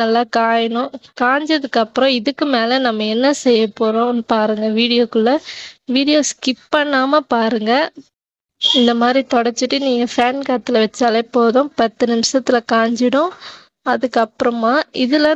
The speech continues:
நம்ம nail polish தான் தடவ போறோம். விளக்க பின்னாடி திருப்பிட்டு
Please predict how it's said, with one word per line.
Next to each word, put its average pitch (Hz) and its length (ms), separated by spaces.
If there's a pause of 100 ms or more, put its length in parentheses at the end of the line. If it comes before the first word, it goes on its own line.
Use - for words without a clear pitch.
(100)
நம்ம 233 260
nail 302 340
polish 240 400
தான் 247 200
தடவ 220 340
போறோம். 254 320
விளக்க 247 380 (100)
பின்னாடி 247 380 (120)
திருப்பிட்டு 220 480